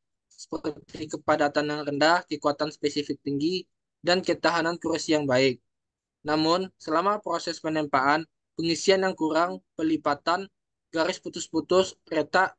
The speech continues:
butiran kasar, dan cacat makro atau mikro lainnya mudah terjadi karena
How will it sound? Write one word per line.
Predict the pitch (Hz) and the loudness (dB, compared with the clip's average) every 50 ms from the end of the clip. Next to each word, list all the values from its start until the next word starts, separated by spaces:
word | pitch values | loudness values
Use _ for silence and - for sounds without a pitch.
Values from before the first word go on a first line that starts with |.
| _ - | _ -12
butiran | 170 - - 160 156 156 151 | -10 -6 -2 0 0 0 0
kasar, | 147 151 147 - - 180 - - - _ _ _ _ _ _ _ - | 0 -2 -2 0 0 0 0 -2 -4 _ _ _ _ _ _ _ -2
dan | 165 175 175 156 | -2 -2 0 0
cacat | 180 156 - 170 151 160 | -2 -2 0 -2 -2 0
makro | 156 156 156 - 226 214 165 156 | 0 -2 0 0 -2 -2 -2 -2
atau | 160 - 175 | -4 -4 -4
mikro | 170 165 147 - 160 160 160 | -4 -4 -4 -2 -2 2 4
lainnya | 156 151 147 147 151 151 156 170 175 - - _ _ _ _ _ _ _ _ - | 4 4 4 4 2 2 2 2 2 0 -4 _ _ _ _ _ _ _ _ -8
mudah | 165 175 180 190 196 | -2 0 0 0 0
terjadi | - 180 170 156 151 143 156 165 175 175 175 165 - | -2 -6 -4 -2 -2 0 2 2 2 2 0 -2 -6
karena | - 156 151 147 156 165 180 190 208 220 - | -6 -6 -4 -2 0 2 2 2 2 0 -4